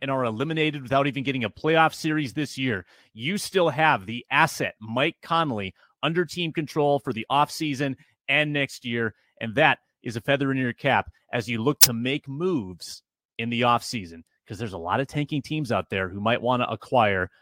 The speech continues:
a big expiring contract and even give you something of value. So that is a valuable contract slot business-wise, and it gives you a really nice hedge in case things don't work out with Mike Conley, the player.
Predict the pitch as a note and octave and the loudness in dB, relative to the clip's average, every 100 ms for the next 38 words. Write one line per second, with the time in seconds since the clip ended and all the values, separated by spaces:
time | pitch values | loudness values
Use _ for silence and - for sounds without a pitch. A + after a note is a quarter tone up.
0 | - G#2 F2 B2+ C#3 - - - - C3 | -8 -6 0 2 0 -2 -8 -2 2 4
1 | C3 B2+ A#2 C#3+ C3+ - G2+ F#2 _ _ | 4 0 0 0 0 0 -4 -4 _ _
2 | - C3 C#3+ E3 F3 D3+ C#3+ D#3 - D3+ | -12 -8 -4 -4 -2 -4 -4 -6 -2 -4
3 | C3+ C#3+ C3 B2 F#2+ A#2+ B2 G#2+ F2 E2 | -2 -4 -2 -4 0 4 4 4 -2 -12
4 | _ _ - A2 C3 D3 A#2 F#2+ A#2+ C3+ | _ _ -4 2 4 4 0 0 2 2
5 | D3 C3 - C#3 C#3+ - A#2+ G2+ - - | 2 -2 -2 0 0 2 0 0 -4 2
6 | G#2 F#2+ - _ - G2 E3+ A3 F3 C3+ | 4 4 0 _ -8 8 8 8 2 0
7 | - G#2 F#2+ F2+ F2+ - _ _ _ _ | 0 2 2 2 0 -6 _ _ _ _
8 | - G#2+ C3 C3 C3+ D3+ F#2+ F2+ A2 D#3 | -10 -6 -4 -2 0 0 0 -2 -2 0
9 | F3+ E3+ D#3+ - E3+ G#2 F2 - _ _ | 2 0 -2 -2 0 0 -2 -12 _ _
10 | _ - A2 A#2+ A2 - C#3 A2+ E2 _ | _ -12 -6 -4 -6 -4 -4 -4 -10 _
11 | D3+ E3 C3 B2+ G2+ G#2 F#2 - A2 B2 | 2 2 -2 -4 -2 -2 -2 -4 -4 -2
12 | A#2 - B2+ A#2+ A2 F#2+ - D3 G2 F2 | -2 0 -2 0 -2 -4 0 2 2 -2